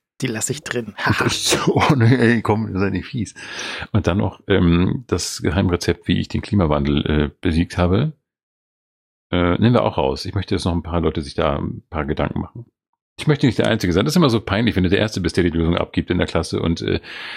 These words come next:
Speaker 2: ich möchte, dass sich auch andere Gruppen noch Ge-, Gedanken machen.
Speaker 1: Es hat mit Nanobots zu tun, aber wir sagen nicht, wie das Rezept geht.
Speaker 2: Genau.
Speaker 1: Mhm.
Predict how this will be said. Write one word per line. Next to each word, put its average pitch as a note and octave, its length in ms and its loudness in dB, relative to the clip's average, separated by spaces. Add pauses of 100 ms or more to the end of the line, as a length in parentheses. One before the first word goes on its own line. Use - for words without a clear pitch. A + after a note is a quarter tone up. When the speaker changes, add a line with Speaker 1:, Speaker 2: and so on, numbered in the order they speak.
(120)
Speaker 2:
ich - 60 -10
möchte, G#2+ 180 0
dass F#2+ 120 0
sich G#2+ 140 -2
auch - 40 -4
andere F#2+ 240 0
Gruppen F#2 260 2
noch F#2 160 2
Ge-, G2 220 -2
Gedanken G2+ 340 0
machen. C#3 300 0 (520)
Speaker 1:
Es - 140 -8
hat - 100 -4
mit A2 180 -2
Nanobots G#2 760 -2
zu - 160 -2
tun, G3 260 2
aber F3 140 2
wir C#3+ 100 4
sagen B2+ 380 4
nicht, D3 220 0
wie D3 60 4
das C#3 180 2
Rezept C3 340 -2
geht. - 280 -10 (240)
Speaker 2:
Genau. - 260 -2 (300)
Speaker 1:
Mhm. C3 300 -10